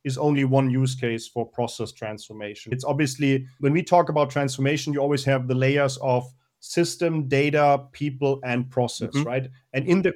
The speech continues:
Speaker 1: context of a system transformation, you always have then the context of a process.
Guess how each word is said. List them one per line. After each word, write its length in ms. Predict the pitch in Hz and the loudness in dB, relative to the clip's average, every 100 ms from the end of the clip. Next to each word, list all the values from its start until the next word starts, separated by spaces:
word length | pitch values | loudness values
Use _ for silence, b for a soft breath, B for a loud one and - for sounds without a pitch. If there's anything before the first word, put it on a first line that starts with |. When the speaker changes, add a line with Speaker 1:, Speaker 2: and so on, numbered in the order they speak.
| - | 0
Speaker 1:
context 440 | 196 202 156 131 - | 0 2 0 0 -4
of 120 | 131 | -2
a 40 | |
system 440 | 131 - 202 - 135 | -2 -2 -4 -2 -2
transformation, 800 | 131 127 127 123 123 131 135 | -2 -2 -2 -4 -2 -2 -2
you 120 | 139 139 | 0 2
always 460 | 151 170 156 143 131 | 6 6 4 2 2
have 180 | 139 | 0
then 160 | 131 135 | 2 2
the 140 | 131 | 2
context 440 | 127 143 135 131 127 | 0 0 0 -2 -4
of 120 | 127 | -8
a 60 | 123 | -10
process. 540 | 131 143 131 127 107 | -2 0 0 -2 -8